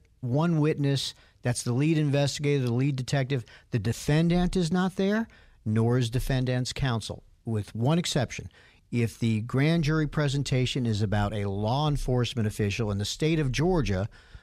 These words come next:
the law enforcement officer or official gets to be at the grand jury and have counsel present to monitor it. So one exception. And many folks have wondered how many times officers involved in cases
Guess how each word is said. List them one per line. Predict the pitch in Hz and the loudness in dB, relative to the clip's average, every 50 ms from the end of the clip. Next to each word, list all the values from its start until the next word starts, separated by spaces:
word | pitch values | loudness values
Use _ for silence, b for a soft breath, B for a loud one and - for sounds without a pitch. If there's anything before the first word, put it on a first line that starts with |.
| B B | B B
the | - 104 | -4 -2
law | 101 107 117 127 147 | 0 2 2 2 2
enforcement | 147 123 - 139 135 131 120 - - 123 120 113 - | 2 0 0 0 0 0 0 0 -2 -2 -2 -2 -2
officer | 117 107 110 117 - 135 120 - - 139 127 | -2 -2 -2 -2 -2 -2 -2 -2 0 0 0
or | 113 | 0
official | 104 - - 123 117 - 110 | 0 0 -2 -2 -2 -2 -2
gets | 104 117 107 - - | -2 -2 -4 -4 -6
to | - 98 | -8 -4
be | 92 117 151 185 180 | -2 0 2 2 2
at | 165 - | 0 0
the | 143 | -2
grand | 120 135 135 131 123 120 | 0 0 2 2 2 2
jury | 120 120 120 123 123 120 B B B B B B - | 2 2 2 2 0 -2 B B B B B B -4
and | 113 113 117 | -2 0 0
have | 107 101 - - | 0 -2 -4 -6
counsel | - - 135 123 127 123 - - 127 120 | -6 -4 -2 -2 -2 -2 -2 -4 -6 -6
present | - - - - 120 113 110 113 101 - | -8 -8 -4 -2 0 0 0 0 -2 -2
to | 117 | -2
monitor | 104 101 104 107 104 101 95 92 - - - - | -2 0 0 0 0 0 -2 -4 -4 -6 -8 -8
it. | - - - | -10 -8 -8
So | - 92 92 | -6 -6 -4
one | 101 101 120 143 151 | -4 -2 0 2 2
exception. | 156 143 - - 127 113 107 - 143 131 - B B B B B B | 0 0 -2 -2 0 0 0 0 0 -2 -2 B B B B B B
And | 139 143 | 0 2
many | 156 185 208 220 - | 2 2 2 2 0
folks | - 180 165 151 - | 0 0 -2 0 0
have | 143 120 120 | -2 -2 0
wondered | 143 170 190 165 139 120 | 0 0 0 0 0 2
how | 131 139 143 | 2 2 2
many | 139 135 131 127 | 2 2 0 0
times | - - 139 131 127 127 127 117 - B B B B B B B B - - - - | 0 0 0 0 2 0 0 -2 -4 B B B B B B B B -20 -12 -4 -2
officers | 120 123 139 135 - 135 117 - 131 117 113 104 | 0 0 0 0 -2 -2 -2 0 0 2 2 2
involved | 113 110 104 117 113 113 110 110 110 110 | 2 0 0 2 2 2 2 0 0 -2
in | 104 104 113 | -2 -2 -4
cases | - - 123 120 110 - 107 95 101 - | -2 -2 -2 -2 -2 -2 -4 -6 -6 -8